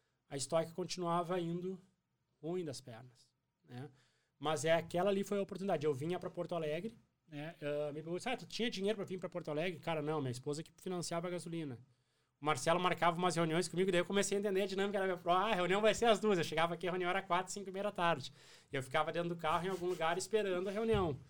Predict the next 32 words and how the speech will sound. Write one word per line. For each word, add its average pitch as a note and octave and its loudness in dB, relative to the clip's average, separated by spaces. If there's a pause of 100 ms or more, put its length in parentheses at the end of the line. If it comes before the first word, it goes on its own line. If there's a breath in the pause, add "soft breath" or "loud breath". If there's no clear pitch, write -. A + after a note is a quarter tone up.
(380 loud breath)
né? C#3+ 2
Porque - -2
eu E3 4
não, G3 2
na E3 -4
época E3+ -2
eu G3+ 2
não G3+ 2
me G3+ 0
sentia G#3 -2
ainda G#3 0
à G3+ 0
vontade E3+ -2
de E3 -10
chegar C#3+ -2
na D#3 -2
Bepro, D#3+ 4
de B2+ -10
ficar - -8
esperando. D3 -2
Eu D3 0
não D3+ 4
entendia E3 2
ainda F#3+ 2
como F#3 -2
é E3 -2
que E3 -12
funcionava E3 -4
aquele D#3+ -10
processo D#3 -4
do - -12
mezanino. E3+ -4